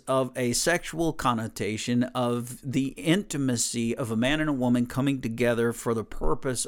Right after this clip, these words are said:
of bringing forth children into the world in sexual relationship, which, by the way, is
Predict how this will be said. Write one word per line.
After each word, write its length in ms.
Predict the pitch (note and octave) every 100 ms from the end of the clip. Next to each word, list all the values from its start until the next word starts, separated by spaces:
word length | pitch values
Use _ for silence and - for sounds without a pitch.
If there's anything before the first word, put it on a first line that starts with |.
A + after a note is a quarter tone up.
| -
of 420 | A#2+ A#2 A#2 A2
bringing 420 | C#3 C#3 C#3+ C#3
forth 480 | A#2 - A#2+ B2 -
children 480 | - A#2 A2 A2 B2
into 320 | A#2 G2+ F#2+
the 140 | A2+ A#2
world 600 | B2 C3+ D3 C3 F2+ C#3+ - - - -
in 160 | D3+ B2+
sexual 520 | A#2 G#2+ - C3+ A#2+
relationship, 1120 | B2+ B2 C3+ B2 - G#2+ G2 - A2+ F2+ -
which, 300 | B2+ D3 -
by 180 | C#3 C#3
the 100 | C3
way, 260 | C3+ C#3+
is 180 | D3 A#2+